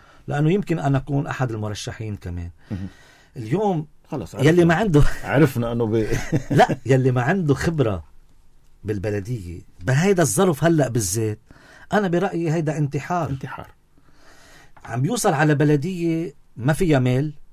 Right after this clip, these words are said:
Speaker 1: على بلدية بدها علاقات معينة موجودة عند واحد قديم عنده إياها،
Speaker 2: مهم.
Speaker 1: بيعرف خفايا الأمور،
Speaker 2: مهم.
Speaker 1: بيعرف كيف يروح على،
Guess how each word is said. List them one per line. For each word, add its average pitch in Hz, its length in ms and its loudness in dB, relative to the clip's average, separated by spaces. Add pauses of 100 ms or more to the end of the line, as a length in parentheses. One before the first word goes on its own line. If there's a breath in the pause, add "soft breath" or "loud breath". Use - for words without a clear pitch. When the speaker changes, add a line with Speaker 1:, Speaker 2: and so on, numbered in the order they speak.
(500 soft breath)
Speaker 1:
على 127 200 0
بلدية 135 760 0 (480 soft breath)
بدها 147 380 0
علاقات 139 520 0
معينة 131 480 0
موجودة 123 460 -2
عند 113 140 -6
واحد 127 380 -4
قديم 117 420 -2
عنده 120 240 -4
إياها، 113 460 -6 (120)
Speaker 2:
مهم. 98 220 -10
Speaker 1:
بيعرف 147 380 2
خفايا 135 400 -2
الأمور، 110 500 -8
Speaker 2:
مهم. 98 240 -4
Speaker 1:
بيعرف 139 540 -2
كيف 160 260 -8
يروح 147 420 -2
على، 113 260 -6